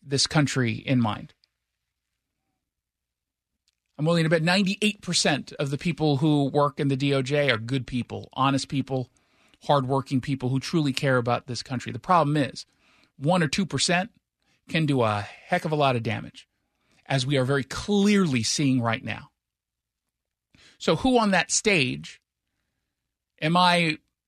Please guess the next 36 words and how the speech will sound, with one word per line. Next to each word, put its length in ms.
most 360
excited 440
about 280
seeing 380
tonight? 300
There 80
are 20
a 40
couple. 360
And 120
it 60
just 120
so 100
happens 500
they're 200
at 140
number 220
two 300
and 100
number 220
three, 340
or 200
according 380
to 140
a 60
new 180
Emerson 420
poll, 280
they're 160
both 320
tied 260
at 80
number 200
two, 220
which 200
is 140